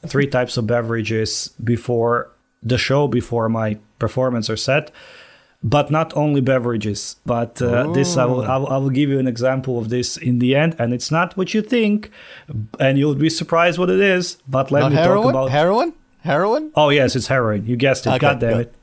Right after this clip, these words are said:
Speaker 1: It was
Speaker 2: Yeah,
Speaker 1: too
Speaker 2: I
Speaker 1: easy,
Speaker 2: knew it.
Speaker 1: I guess.
Speaker 2: Yeah,
Speaker 1: I was
Speaker 2: hey,
Speaker 1: trying to
Speaker 2: come
Speaker 1: make
Speaker 2: on.
Speaker 1: a mystery out of
Speaker 2: So
Speaker 1: it.
Speaker 2: you. <laughs>
Speaker 1: Yeah. Uh, right. So as for drinks, I use coffee. If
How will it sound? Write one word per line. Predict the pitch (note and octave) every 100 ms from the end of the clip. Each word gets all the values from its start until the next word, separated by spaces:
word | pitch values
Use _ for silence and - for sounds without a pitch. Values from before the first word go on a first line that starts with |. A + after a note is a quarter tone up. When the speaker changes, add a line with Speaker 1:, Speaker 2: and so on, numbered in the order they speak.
| _ -
Speaker 1:
It | D3+
was | D3+
Speaker 2:
Yeah, | D3
Speaker 1:
too |
Speaker 2:
I | D3
Speaker 1:
easy, | C#3 B2+
Speaker 2:
knew | A2+
it. |
Speaker 1:
I |
guess. | A2+ A#2 - - - -
Speaker 2:
Yeah, | C#3+
Speaker 1:
I |
was | C3+
Speaker 2:
hey, |
Speaker 1:
trying | D#3 D#3
to |
Speaker 2:
come | D#3 C#3+
Speaker 1:
make |
Speaker 2:
on. | C#3+
Speaker 1:
a |
mystery | C#3 D3+ - C3 B2
out | A#2+
of | A#2+
Speaker 2:
So | D3
Speaker 1:
it. |
Speaker 2:
you. | B2 A2 G#2 - -
<laughs> | G#3 G#3 G#3+ G3+ F#3 D#3+
Speaker 1:
Yeah. | B2 A#2 G#2+ - - -
Uh, | C3+ C#3 C3+ -
right. | C#3+ D3 A#2+
So | - C#3 C#3 C#3
as | D3 -
for | C#3+ C#3
drinks, | C3+ C#3 E3 F3+ - - - -
I | B2+ B2+
use | B2+ B2+ C3+ C3+ C#3 - - - -
coffee. | - C#3+ - G#3+ B3+ - - - _ -
If | C#3